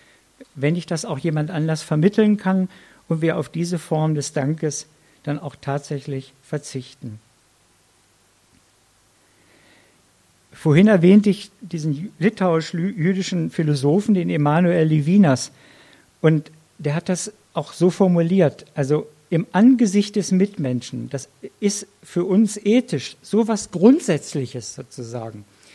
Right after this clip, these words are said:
Noch bevor irgendwo wir darüber nachdenken, reflektieren, ist das da.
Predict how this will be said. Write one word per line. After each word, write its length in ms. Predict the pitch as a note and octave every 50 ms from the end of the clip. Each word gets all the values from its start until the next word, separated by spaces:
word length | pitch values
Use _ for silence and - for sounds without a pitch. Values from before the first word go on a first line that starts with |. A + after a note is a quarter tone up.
| - - - _ _ _ _ -
Noch 140 | E3+ E3+ -
bevor 540 | - F#3 - - - B3 C4 B3 A#3 - -
irgendwo 560 | F#3+ F3 F#3 F#3 F#3 F3 - F3+ F3+ F3 E3
wir 100 | F3+ F3
darüber 340 | F3+ F3 E3+ F#3+ E3 F3 F3
nachdenken, 640 | F3+ F#3+ G3+ G3+ - - - D3+ C#3+ - - D#3
reflektieren, 840 | C3+ E3 F3+ F3 - - F3+ F3 - - - A#3 A3+ F#3 D3 C3 D3
ist 220 | F3+ D#3+ D3+ -
das 240 | F#3+ F3+ - - F#3
da. 340 | E3 E3+ G#3 F#3 C3 G#2+